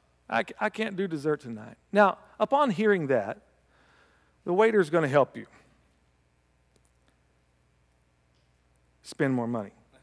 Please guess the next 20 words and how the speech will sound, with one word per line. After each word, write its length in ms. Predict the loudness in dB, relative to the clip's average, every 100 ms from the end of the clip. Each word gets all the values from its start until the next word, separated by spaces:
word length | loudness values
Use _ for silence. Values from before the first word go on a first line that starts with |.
| -20 -20 -20 _ _ _ _ _ _ _ _ _ _ _ _ _ _ _ _ _ _ -10
He 60 |
says, 160 | -6 0
"Okay, 320 | 0 2 2
well, 140 | 2 2
maybe, 440 | 2 2 0 -2 -8 _
maybe 240 | -2 0 0
you 160 | -2
can't 260 | 0 0 0
do 100 | -2
the 100 | -4
cobbler 800 | -6 -2 -2 -2 -4 -4 -6 -12 _ _ _
or 140 | -2 0
the 120 | -2
triple 360 | -2 -4 -4
chocolate 520 | -6 -4 -4 -4 -12 -10
cake 320 | -8 -8 -10
tonight. 320 | -12 -12 -12
That's 160 | -14 -14
pretty 240 | -10 -8
rich. 460 | -6 -10 -10 -20